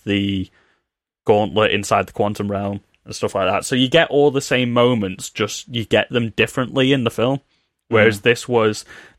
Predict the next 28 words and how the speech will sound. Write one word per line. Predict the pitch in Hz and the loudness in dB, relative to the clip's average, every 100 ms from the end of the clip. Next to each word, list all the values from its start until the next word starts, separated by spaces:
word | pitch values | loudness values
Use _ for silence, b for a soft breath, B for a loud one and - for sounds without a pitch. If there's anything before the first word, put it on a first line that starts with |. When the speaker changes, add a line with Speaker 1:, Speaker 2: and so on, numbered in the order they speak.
| - | -2
Speaker 1:
they | 107 113 | 2 4
all | 131 | 4
meet | 131 120 | 4 2
up | 120 127 | 2 0
in | |
a | 113 | -4
trench | - 120 107 110 - | -2 -2 -2 -6 -8
and | 104 107 107 | -4 -2 -2
Doctor | 120 110 | -2 -2
Strange | - 110 107 | -2 -2 -2
uses | 113 110 110 104 | -2 -4 -4 -6
his | 107 101 | -8 -4
magic | 107 104 107 - | -4 -2 -6 -6
to | |
basically | 110 101 110 | -6 -4 -6
put | - | -4
them | 113 | -4
in | 104 | -2
a | 98 | 0
little | 101 - | 0 -2
protected | 101 - - - 104 - | -4 -4 -4 -4 -8 -4
pocket | 110 - | -4 -4
dimension | 107 104 104 104 - | -6 -6 -6 -8 -6
while | 104 104 | -2 0
they | 104 101 | 2 0
devise | 101 101 107 | -2 0 0
a | 107 | 0
plan. | 120 139 | -2 -4